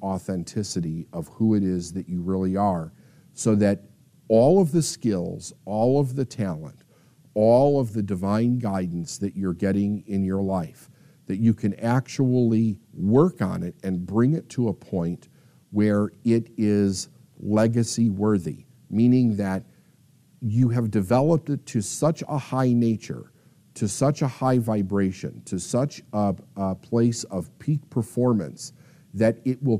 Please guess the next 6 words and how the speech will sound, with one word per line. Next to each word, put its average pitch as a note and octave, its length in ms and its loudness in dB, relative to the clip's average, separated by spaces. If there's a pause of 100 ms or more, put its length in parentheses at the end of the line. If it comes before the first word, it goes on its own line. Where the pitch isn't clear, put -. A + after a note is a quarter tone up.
carry E3+ 500 2
on F#2 480 -2 (680)
beyond A#2 1040 2
your A2+ 280 0
own G#2+ 300 0
physical G2 800 -2